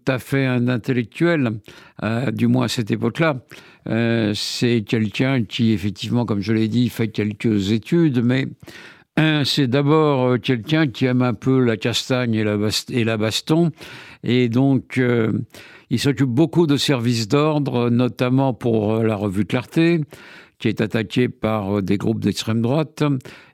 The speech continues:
Euh, il s'occupe, euh, également, euh, de services d'ordre pour l'unef, l'Union nationale des étudiants de France, <clears throat> qui mène le combat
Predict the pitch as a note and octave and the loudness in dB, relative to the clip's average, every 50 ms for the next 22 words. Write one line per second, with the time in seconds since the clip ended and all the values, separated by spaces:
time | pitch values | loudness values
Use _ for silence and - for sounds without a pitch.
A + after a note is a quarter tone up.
0 | - G2+ G#2+ A2+ A2+ A2+ B2+ - - C3+ B2+ A#2 - - D3 C3 G#2 - D3 C#3+ | -6 -4 -2 -2 0 -2 -2 -2 0 0 0 0 2 0 0 0 2 2 2 2
1 | - - - B2 A2 G#2 G2+ G#2 G#2 G#2+ - - - D3 C#3 B2 C3+ C3 C3 B2+ | 2 0 -2 -2 -2 0 0 -2 -2 -4 -4 -4 -4 -2 -2 0 0 0 2 2
2 | C3 C3 C3+ C3+ C3+ C3 C3 B2+ B2+ A#2+ A#2 A2 - - - D3+ C3 C3 B2 A#2+ | 2 2 2 2 2 0 0 0 0 -2 -2 -2 -2 -4 -4 -4 -2 0 0 2
3 | A#2 A2+ - - - A#2+ A2 G#2 A#2 A2+ G#2+ G#2+ G#2+ B2 B2+ B2+ A#2 A2 G2+ G#2+ | 2 0 -2 -2 -4 -4 -2 -2 -2 -2 -2 -2 0 0 2 0 0 0 -2 -2
4 | G2 - - A#2 A2 A2+ A#2 A#2+ B2+ D3 D#3 D3+ - - - C#3 B2+ - - - | -4 -2 -2 0 2 4 4 4 4 2 2 0 -2 -4 -4 -6 -6 -6 -10 -20
5 | - - - - - - _ - - A2+ A#2 A#2+ A#2 A#2 A2+ G#2 - C3 B2 B2+ | -20 -20 -20 -20 -20 -20 _ -6 -4 -2 0 0 0 0 0 -2 -2 -2 -2 -2
6 | B2 A#2 A2+ A#2+ A2 A2 A2+ - - A#2+ G#2+ A2 A2+ A2 - - D3+ D#3 D#3 - | -2 -2 -4 -4 -4 -4 -6 -6 -4 -2 0 0 0 -2 -2 0 0 0 0 0
7 | - - D#3 - _ - E3 D#3 C#3+ C3+ B2 A2 - - C3+ C3 C#3 C3 B2+ B2 | -2 -4 -6 -6 _ 2 4 4 4 4 2 0 0 0 2 2 2 2 2 2
8 | B2+ - B2+ B2+ B2+ B2+ C3+ B2 | 2 2 0 0 2 2 0 0